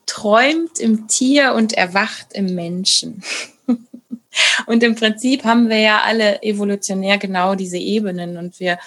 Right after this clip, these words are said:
wollen beachtet werden, wir wollen zugehörig sein wie eine Pflanze mit Verwurzelung.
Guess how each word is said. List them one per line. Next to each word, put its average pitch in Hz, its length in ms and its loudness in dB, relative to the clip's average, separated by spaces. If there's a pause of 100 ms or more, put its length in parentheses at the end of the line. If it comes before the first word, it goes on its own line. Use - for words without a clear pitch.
(360)
wollen 185 220 2
beachtet - 520 -2
werden, 226 400 2
wir 202 160 -4
wollen 196 340 -4
zugehörig 226 720 0
sein 208 360 0
wie 190 100 -2
eine 196 180 -2
Pflanze 214 760 0
mit 196 300 -6
Verwurzelung. 202 880 -2